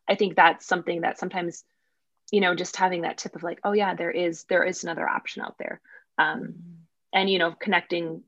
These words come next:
Speaker 1: online, I'm sure there's tons of different groups if you, you know, explore on social media that you can connect into, um,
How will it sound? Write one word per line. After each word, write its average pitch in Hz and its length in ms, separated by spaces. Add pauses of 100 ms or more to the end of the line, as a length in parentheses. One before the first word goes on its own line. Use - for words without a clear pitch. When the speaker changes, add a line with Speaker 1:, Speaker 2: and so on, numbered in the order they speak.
(120)
Speaker 1:
online, 165 440
I'm 160 100
sure 180 180
there's 165 180
tons 165 260
of 160 100
different 160 280
groups - 360
if - 140
you, 165 360
you 170 120
know, 165 120
explore 160 420
on 165 100
social 175 300
media 202 280
that 165 180
you - 80
can 160 140
connect - 400
into, - 440 (500)
um, - 400